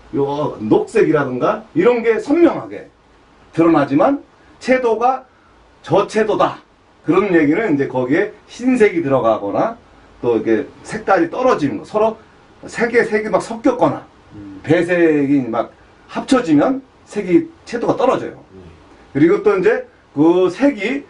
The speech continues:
Speaker 1: 멀어지면 이런 식으로 색에 대한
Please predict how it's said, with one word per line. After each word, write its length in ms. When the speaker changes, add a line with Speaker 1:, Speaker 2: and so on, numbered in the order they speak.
Speaker 1:
멀어지면 920
이런 300
식으로 440
색에 640
대한 360